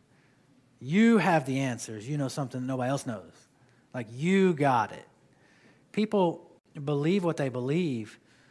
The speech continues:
to a Pharisaical level, and it destroys their heart, and their, their heart turns to hate towards Joe Biden or Nancy Pelosi or Fauci. Whew, I can almost not say the name. <laughs>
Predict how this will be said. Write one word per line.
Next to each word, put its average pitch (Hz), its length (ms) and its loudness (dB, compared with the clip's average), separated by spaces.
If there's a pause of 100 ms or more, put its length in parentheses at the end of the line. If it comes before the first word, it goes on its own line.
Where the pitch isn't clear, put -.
(140)
to 147 160 -4
a 127 40 -4
Pharisaical 156 800 -2
level, 117 500 -6 (480)
and 135 80 -10
it 135 160 -8
destroys 156 920 -4
their 113 200 -8
heart, - 640 -8 (340)
and 127 140 -10
their, 127 240 -6 (220)
their 131 100 -8
heart 151 280 -4
turns 139 320 -10
to 123 100 -10
hate - 420 -12 (240)
towards 117 320 -10
Joe 113 160 -12
Biden 101 400 -14
or 120 80 -14
Nancy 113 280 -12
Pelosi 107 500 -16
or 117 260 -12 (720)
Fauci. 113 540 -10 (640)
Whew, 127 240 -14
I 101 100 -14
can - 120 -18
almost 127 220 -16
not 120 200 -10
say 135 180 -14
the 123 80 -14
name. 113 320 -20 (480)
<laughs> 127 80 -16